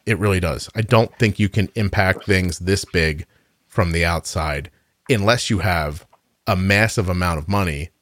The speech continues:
and then that money really just buys you access, and then technically you're inside once you make the change. You know, so, y-, you know,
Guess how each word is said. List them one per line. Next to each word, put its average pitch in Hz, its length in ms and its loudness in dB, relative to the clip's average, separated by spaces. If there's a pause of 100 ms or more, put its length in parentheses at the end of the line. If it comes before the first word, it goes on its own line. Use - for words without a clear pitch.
and 95 180 0
then 98 140 2
that 92 220 0
money 107 340 2
really 92 320 0
just 90 260 -4
buys 87 260 2
you 82 120 0
access, 87 560 0
and 90 120 0
then 90 200 0
technically 92 640 0
you're 87 180 0
inside 82 500 0 (220)
once 85 240 -2
you 73 60 -4
make 69 160 -4
the - 80 -10
change. - 400 -8 (720)
You 95 120 4
know, 71 180 0 (220)
so, 90 380 4 (480)
y-, 78 100 -14 (420)
you 95 140 -6
know, 85 100 -6